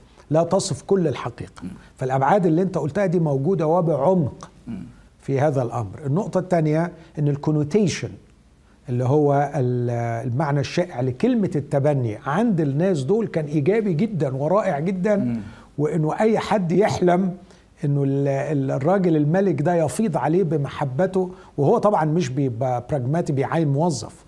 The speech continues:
Speaker 2: Yeah.
Speaker 1: هو بيبقى ابنه فعلًا،
Speaker 2: مم.
Speaker 1: بيتبناه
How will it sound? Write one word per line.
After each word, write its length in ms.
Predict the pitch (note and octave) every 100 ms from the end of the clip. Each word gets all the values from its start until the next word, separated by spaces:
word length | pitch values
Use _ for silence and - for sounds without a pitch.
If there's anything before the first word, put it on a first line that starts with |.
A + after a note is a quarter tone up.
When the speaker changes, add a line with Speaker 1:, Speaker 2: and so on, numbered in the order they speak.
| -
Speaker 2:
Yeah. 160 | G#2+
Speaker 1:
هو 60 | C3+
بيبقى 360 | A#2+ A#2 C#3
ابنه 240 | F#3+ D3 C3+
فعلًا، 400 | - F3 A#2 - -
Speaker 2:
مم. 60 | - - - -
Speaker 1:
بيتبناه 800 | C3 C3 B2 C3 D3 D3+ D#3+